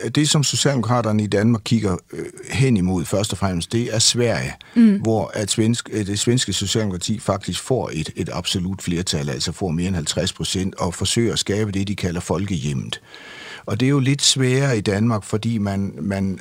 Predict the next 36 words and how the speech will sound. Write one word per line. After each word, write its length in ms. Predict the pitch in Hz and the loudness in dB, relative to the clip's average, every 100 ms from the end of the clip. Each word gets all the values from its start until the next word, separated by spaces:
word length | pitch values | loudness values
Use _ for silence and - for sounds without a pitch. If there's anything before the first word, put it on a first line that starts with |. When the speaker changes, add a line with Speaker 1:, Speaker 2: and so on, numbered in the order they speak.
| - | -4
Speaker 1:
må 320 | 101 92 85 - | -2 -2 -4 -2
bero 380 | 104 107 107 | -2 -2 -4
sig 300 | - - 85 | -2 -2 -2
på, 280 | - 101 98 95 | -2 -4 -2 -4
øh, 180 | 90 | -6
radikale 520 | 80 90 87 98 82 85 | -4 -6 -4 -4 -2 -6
stemmer, 520 | - 80 92 90 - - - | -4 -2 -2 -4 -8 -12 -8
øh, 120 | 80 | -4
som 420 | - 85 87 80 | -4 -4 -4 -6
jo 120 | 87 82 | -8 -6
har 240 | 101 85 | -6 -6
nogle 260 | 80 85 67 | -6 -6 -6
andre, 440 | 85 90 - 69 | -8 -8 -8 -10
af 80 | 71 | -8
gode 200 | 80 85 | -10 -8
grunde, 340 | - 78 85 | -8 -6 -4
nogle 220 | 82 73 64 | -4 -4 -4
andre, 360 | 78 - 73 64 | -6 -4 -6 -6
øh, 80 | 71 | -8
præferencer. 580 | - 76 69 67 85 - - - - 143 | -6 -4 -2 -2 -2 -4 -8 -10 -6 -2
Men 220 | - 123 123 | 2 4 4
man 200 | 123 131 | 4 2
ønsker 360 | 156 165 196 160 | 4 4 4 2
jo 160 | 131 95 | 2 2
at 100 | - | 2
opbygge 540 | 143 - - 160 143 | -2 -2 -4 -2 -2
et, 220 | 104 101 - | -2 -4 -4
et, 200 | 113 95 - | -4 -4 -6
et 180 | 95 - | -4 0
samfund, 600 | 123 156 170 - 131 - - | 2 2 0 0 0 0 0
der 80 | |
er 200 | 98 - | 0 2
mere 300 | 92 98 107 90 | 0 0 0 -2
lige, 560 | 82 104 135 190 196 131 | -6 -4 0 0 0 0
end 140 | 120 | 0
man, 340 | 120 117 117 | 0 0 0